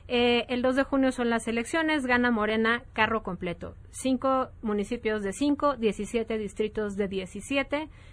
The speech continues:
y la gubernatura con un amplio margen, eso sí, con muy baja participación electoral, menos de treinta por ciento. Eh, y en julio, a principios de julio, empezamos con que el Congreso dice, "No, sí, vamos a ampliarla,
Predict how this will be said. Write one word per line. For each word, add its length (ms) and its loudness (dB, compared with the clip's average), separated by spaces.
y 160 -2
la 120 2
gubernatura 680 0
con 160 -6
un 120 -2
amplio 220 -4
margen, 440 2
eso 180 -2
sí, 180 -4
con 140 -8
muy 120 -2
baja 240 -2
participación 680 -6
electoral, 520 -2
menos 280 -4
de 80 -8
treinta 260 -8
por 140 -14
ciento. 400 -4
Eh, 400 2
y 100 4
en 140 4
julio, 500 4
a 120 -2
principios 360 2
de 60 4
julio, 440 2
empezamos 440 0
con 100 0
que 80 -4
el 80 -4
Congreso 400 0
dice, 400 -2
"No, 200 4
sí, 320 2
vamos 340 0
a 80 2
ampliarla, 640 0